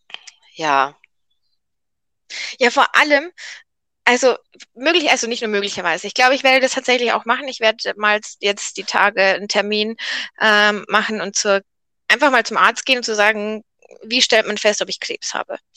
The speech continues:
Speaker 2: oder ob ich Krebs haben könnte?“ Und dann lasse ich das mal machen, weil ich hab die Tage auch was gemacht und das war auch wieder ganz zufallmäßig.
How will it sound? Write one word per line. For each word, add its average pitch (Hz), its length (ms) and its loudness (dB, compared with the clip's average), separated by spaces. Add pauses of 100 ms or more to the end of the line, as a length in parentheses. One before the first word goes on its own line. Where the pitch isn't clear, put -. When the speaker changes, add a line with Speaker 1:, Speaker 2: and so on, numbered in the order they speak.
(320)
Speaker 2:
oder 196 180 2
ob 180 60 2
ich - 100 -8
Krebs - 320 -2
haben 175 200 -4
könnte?“ 349 440 2
Und 247 160 -2
dann 226 280 0 (120)
lasse 233 280 0
ich 226 40 -2
das 214 160 0
mal 202 120 0
machen, 220 460 -2
weil 202 420 4 (1160)
ich 269 180 4
hab 330 120 6
die 302 120 -4
Tage 285 400 2
auch 202 260 4
was 180 180 0
gemacht 190 280 -6
und 208 140 -8
das 262 200 2
war 262 220 6
auch 262 120 4
wieder 226 180 4
ganz 254 340 -2
zufallmäßig. 180 1600 -4